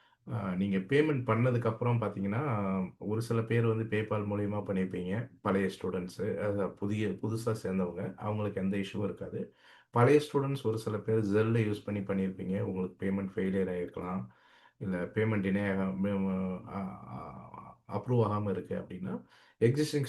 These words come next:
ஸ்டூடண்ட்ஸ் ரீஎன்ரோல் பண்ணிட்டு, நீங்க இப்போ வந்து PayPal-க்கே நம்ம மாத்தியாச்சு.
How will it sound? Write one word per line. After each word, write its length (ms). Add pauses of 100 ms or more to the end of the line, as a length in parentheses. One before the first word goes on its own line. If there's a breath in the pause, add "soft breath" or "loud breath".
ஸ்டூடண்ட்ஸ் 420
ரீஎன்ரோல் 580
பண்ணிட்டு, 600
நீங்க 400
இப்போ 420
வந்து 160
PayPal-க்கே 560
நம்ம 340
மாத்தியாச்சு. 500